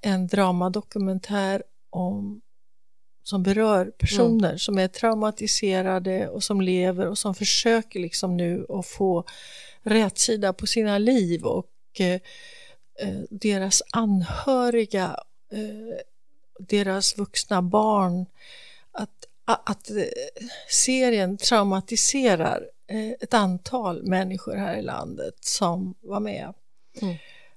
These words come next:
Speaker 1: Och, eh, och det gör ont. Men som sagt, eh, den psykologiska, eh, dynamiken i hur man bryter ner en människa genom att helt enkelt,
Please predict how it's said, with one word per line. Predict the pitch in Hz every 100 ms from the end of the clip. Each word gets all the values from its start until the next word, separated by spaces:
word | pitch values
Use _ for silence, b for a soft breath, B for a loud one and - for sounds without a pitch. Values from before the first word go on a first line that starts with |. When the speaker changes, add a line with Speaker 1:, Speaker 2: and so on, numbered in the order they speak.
| - -
Speaker 1:
Och, | 208 - -
eh, | 214 202
och | 208 226
det | 240
gör | 220
ont. | 196 - - - - - - - - - - - - - -
Men | 208 196 202
som | - 202
sagt, | - 185 180 - - - -
eh, | 196 196
den | 202 202
psykologiska, | 202 - - 240 254 277 262 220 220 - - 196 180 196 - - - - - - -
eh, | - - 220
dynamiken | 214 214 208 226 240 233 - 208 190 180 -
i | 214 196 196 208
hur | - 214
man | 196 202 208 208 202
bryter | 196 202 202
ner | 196 208
en | 240 233
människa | 226 226 202 214
genom | 214 202 196
att | 190
helt | - 214 190
enkelt, | 202 185 - 185 180